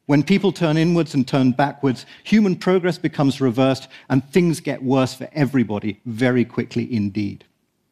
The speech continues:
If you're like me and you believe in forwards and outwards, and you believe that the best thing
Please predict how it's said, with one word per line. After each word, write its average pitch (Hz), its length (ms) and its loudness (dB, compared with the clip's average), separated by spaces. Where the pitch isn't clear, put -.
If - 160 2
you're 240 160 2
like 165 240 -2
me 107 460 0
and 127 120 2
you 156 120 2
believe 156 280 2
in 143 100 0
forwards 131 500 0
and 120 160 -2
outwards, 117 680 -4
and 127 100 0
you 180 80 4
believe 175 300 4
that 160 140 -12
the 156 40 -2
best 196 540 -2
thing 95 380 -6